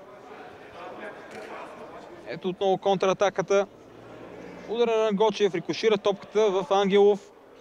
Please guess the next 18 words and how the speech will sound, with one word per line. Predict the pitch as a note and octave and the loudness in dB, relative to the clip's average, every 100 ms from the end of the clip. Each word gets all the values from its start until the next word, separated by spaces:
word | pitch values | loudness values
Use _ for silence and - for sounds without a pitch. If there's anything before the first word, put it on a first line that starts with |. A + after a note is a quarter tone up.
| - - - - - - D#2+ | -20 -20 -20 -20 -18 -10 -8
Опита | F#3 G#3+ G#3 G3+ | -4 -2 2 2
за | F#3+ | 2
задна | E3 G#3+ G#3 | 2 2 2
ножица | G3+ F#3+ - F3+ | 0 0 -2 0
там | F#3 F#3 F3+ - - - - - - - - - - - - - - - - D3+ | 0 0 -4 -18 -20 -20 -18 -14 -14 -14 -16 -16 -16 -14 -14 -12 -12 -12 -12 -10
на | D3+ F3+ | -6 -2
играча | E3+ F#3 F#3+ F#3 | 0 0 2 0
на | F3+ | 2
Любимец, | E3+ E3+ F#3 E3+ | 0 2 0 0
който | - F#3+ F3 | 0 0 0
сега | F3+ F3 G3 | -2 0 0
ще | F#3 | 0
напусне. | E3 D3+ F#3+ F3 F3 G3+ - - - - - - - - G#3+ - - - - - | -2 -2 -4 0 0 0 -4 -20 -18 -18 -18 -20 -20 -18 -16 -14 -16 -18 -18 -16
Има | C#3+ D3+ | -10 -4
някакъв | D#3+ D#3 E3+ | -2 -2 -6
проблем | - D#3+ D3 F3 G3+ G3+ - D#5 D#5 - - - - | -6 -4 0 0 0 -4 -14 -12 -10 -10 -12 -12 -14
при | |
падането. | D3 F3 F3+ G3 G3 - G3 | -4 0 2 2 0 2 0